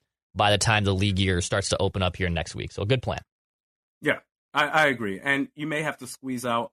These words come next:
Speaker 2: a little bit more based on some free agents that I have the Vikings, how they
Speaker 1: Yes.
Speaker 2: should go after as far as players. And the thing is, you want to, I've got the Vikings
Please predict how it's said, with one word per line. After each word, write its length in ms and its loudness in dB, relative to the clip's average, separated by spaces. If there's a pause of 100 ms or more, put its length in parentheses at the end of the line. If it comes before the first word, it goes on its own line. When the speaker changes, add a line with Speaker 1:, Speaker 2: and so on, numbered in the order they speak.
Speaker 2:
a 80 -10
little 340 -6
bit 180 -6
more 360 -4 (440)
based 280 -4
on 180 -4
some 220 -6
free 260 -6
agents 540 -6
that 260 -6 (480)
I 160 -2
have 220 0
the 60 -4
Vikings, 680 -2 (340)
how 220 2
they 140 2
Speaker 1:
Yes. 160 2
Speaker 2:
should 220 0
go 200 0
after 320 -2
as 100 -4
far 160 -4
as 100 -6
players. 440 -4 (280)
And 200 0
the 60 2
thing 300 -2
is, 240 2
you 100 -2
want 300 -2
to, 340 2 (1300)
I've 280 6
got 360 4
the 100 -6
Vikings 600 0